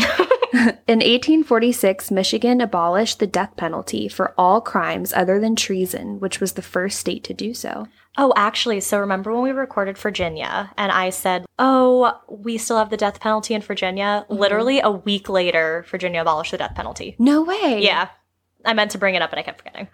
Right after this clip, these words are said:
Speaker 1: I have such mixed feelings about the death penalty.
Speaker 2: I'm in a very gray area.
Speaker 1: Ugh, it's so, it's such a tough thing.
Speaker 2: We watched this movie in one of my classes where a guy was purposely trying to show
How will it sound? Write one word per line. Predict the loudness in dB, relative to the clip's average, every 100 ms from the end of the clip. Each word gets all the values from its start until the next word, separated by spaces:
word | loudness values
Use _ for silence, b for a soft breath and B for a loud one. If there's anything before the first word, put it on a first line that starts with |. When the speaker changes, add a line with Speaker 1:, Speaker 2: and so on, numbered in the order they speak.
| b
Speaker 1:
I | 0
have | 0 -2
such | -2 0 0 -2
mixed | -4 -4 -6 -6
feelings | -6 -4 -6 -4
about | -4 -4
the |
death | -4 -4 -4
penalty. | -6 -6 -2 0 2
Speaker 2:
I'm | 2 2
in |
a | 0
very | 2 0 0
gray | -4 -4
area. | -4 -2 0
Speaker 1:
Ugh, | 0 0 -4
it's | -2 0
so, | 2 2 2
it's | -2 -4
such | -4 0 0 -2
a | -6
tough | -8 -10 -10
thing. | -8 -6 -4 0
Speaker 2:
We | 4
watched | 4 2 -2
this | -4 -2
movie | -2 -2 0
in | 0
one | 0
of | 0
my | -2
classes | 0 0 0 -2 -4 -4 -6 -8 -2
where | 0 2
a | 2
guy | 4 2 2
was | -2
purposely | -2 -2 -2 -4 -4 -4
trying | -2 -2 -2
to |
show | -2 0 2 2 2